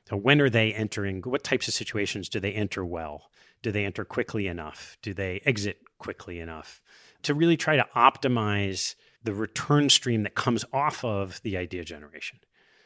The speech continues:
So that's probably the biggest side. You know, in the private markets, there's just so much less data. I mean, you could think about, it's hard enough just to measure what an I R R is. Is an I R R good? Are they using credit lines? But the irony is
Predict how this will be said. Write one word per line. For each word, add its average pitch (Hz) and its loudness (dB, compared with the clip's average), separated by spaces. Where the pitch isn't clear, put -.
So - -2
that's - 4
probably 285 2
the 123 2
biggest 123 0
side. 165 2
You 190 6
know, 196 6
in 190 6
the 180 4
private 277 2
markets, 160 4
there's 156 -2
just - 0
so 175 4
much 196 -4
less 117 -4
data. 107 -4
I 135 -4
mean, 127 2
you 120 0
could 131 -4
think - -4
about, 101 0
it's - -2
hard 262 6
enough 120 0
just - -10
to 104 -12
measure 98 -6
what 120 0
an 110 -2
I 107 2
R 92 0
R 101 0
is. 110 -2
Is 92 -6
an 98 -6
I 104 0
R 110 2
R 98 0
good? 95 2
Are 107 -10
they 92 -8
using 104 0
credit 113 -2
lines? 90 -6
But 170 0
the 175 6
irony 190 6
is 123 0